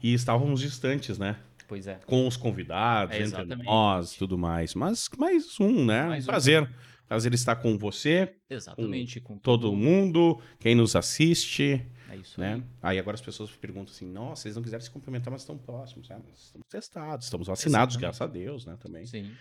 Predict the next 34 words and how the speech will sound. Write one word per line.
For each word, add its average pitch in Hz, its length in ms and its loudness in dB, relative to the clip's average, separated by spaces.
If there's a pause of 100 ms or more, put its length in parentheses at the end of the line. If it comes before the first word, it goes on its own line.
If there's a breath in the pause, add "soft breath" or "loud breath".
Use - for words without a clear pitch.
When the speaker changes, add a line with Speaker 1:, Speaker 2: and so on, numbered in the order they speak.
(180 loud breath)
Speaker 1:
tem - 140 -12
tudo 120 300 -6
isso, 113 240 -2
né? 95 160 -2 (560)
Speaker 2:
E - 40 -16
Speaker 1:
Temos 104 260 -4
Speaker 2:
aí? - 40 -6
Speaker 1:
aqui - 140 -8
o 98 140 -4
álcoolzinho, 127 960 -2
né? 107 240 -2
O 95 40 -4
sabãozinho 104 540 -6
à - 20 -6
disposição, 107 840 -4
né? 82 160 -6
Isso 85 160 -8
que - 80 -10
importa 101 340 -2
lá, 71 120 -8
todo 95 180 -10
mundo 92 120 -10
lava 87 120 -10
suas 95 180 -10
mãozinhas. 98 680 -8 (180 loud breath)
Speaker 2:
É - 80 -16
isso - 80 -20
Speaker 1:
Porque 190 220 -2
Speaker 2:
aí. - 0 -
Speaker 1:
isso 220 100 -4
é 320 40 2
importante, 135 460 2
a 104 60 -2
gente, 131 480 0